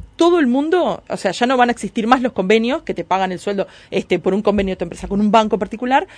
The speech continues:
y todo el mundo va a tener que co-, que hacerlo, este, va a poder elegir libremente dónde cobrar.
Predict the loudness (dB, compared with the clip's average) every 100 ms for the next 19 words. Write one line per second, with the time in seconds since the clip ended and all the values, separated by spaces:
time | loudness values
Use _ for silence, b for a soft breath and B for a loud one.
0 | B -12 0 2 4 2 -2 0 -2 -2
1 | -4 -4 -8 -10 -10 -6 -6 -2 0 2
2 | 0 -4 -6 -4 -4 -6 -8 -10 0 2
3 | 4 2 0 -2 -4 -2 -4 -4 -4 -4
4 | -4 -4 -2 -4